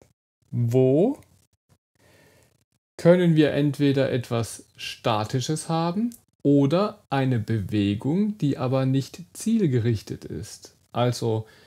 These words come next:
wir können nicht so pauschal sagen, dass bei Bewegung, ähm, immer der Akkusativ verwendet wird.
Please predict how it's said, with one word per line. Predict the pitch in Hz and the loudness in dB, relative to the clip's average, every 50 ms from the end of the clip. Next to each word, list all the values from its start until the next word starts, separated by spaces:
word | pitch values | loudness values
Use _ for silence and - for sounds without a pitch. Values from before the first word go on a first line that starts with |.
| _ _ _ _ _ _ _ _ _ _ _ _ _ _ _ | _ _ _ _ _ _ _ _ _ _ _ _ _ _ _
wir | - 127 135 123 | -4 -2 -2 -2
können | - - 147 139 135 127 | 0 0 0 2 2 4
nicht | 135 156 190 185 - - | 4 2 2 0 -2 -4
so | 160 - | -4 -4
pauschal | - - 135 123 - - 147 160 180 180 170 143 | -2 -2 -2 -2 0 0 0 0 2 2 0 0
sagen, | - - 123 120 117 117 123 160 170 | 0 0 0 0 0 0 -2 -2 -2
dass | 147 131 127 120 - | -2 -2 -4 -4 -4
bei | - 127 123 123 | -4 -2 -2 -2
Bewegung, | 113 - 123 113 110 110 123 127 135 139 143 147 165 165 170 180 180 175 170 - | -2 -2 -2 -2 0 0 2 2 4 2 2 2 2 2 2 0 0 -2 -4 -4
ähm, | 131 127 127 127 131 131 131 131 131 131 123 - - _ | -4 -2 -2 0 0 0 0 0 -2 -2 -4 -6 -10 _
immer | - 139 143 151 147 143 | 0 0 0 2 0 0
der | 135 123 - - | -2 -4 -4 -2
Akkusativ | 120 123 - 156 151 156 151 156 - 170 170 175 | -4 -4 -2 -2 -2 -2 -4 -4 -2 -4 -4 -2
verwendet | 175 160 165 165 160 165 165 165 165 - | -4 -4 -4 -2 -2 -2 -2 -4 -4 -4
wird. | 175 185 196 196 | -4 -4 -4 -6